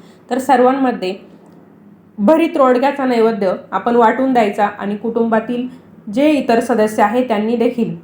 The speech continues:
खोबऱ्याच्या वाटीचा प्रसाद ग्रहण करायचा, सगळ्यांच्या कपाळी भंडारा लावायचा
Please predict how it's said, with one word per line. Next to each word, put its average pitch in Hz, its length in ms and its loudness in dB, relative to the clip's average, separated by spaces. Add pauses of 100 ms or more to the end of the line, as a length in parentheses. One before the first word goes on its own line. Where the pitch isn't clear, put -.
(340)
खोबऱ्याच्या 240 420 2
वाटीचा 233 360 0
प्रसाद 226 420 -4
ग्रहण 240 280 2
करायचा, 208 460 0 (640)
सगळ्यांच्या 247 400 2
कपाळी 233 340 2
भंडारा 233 360 4
लावायचा 208 440 0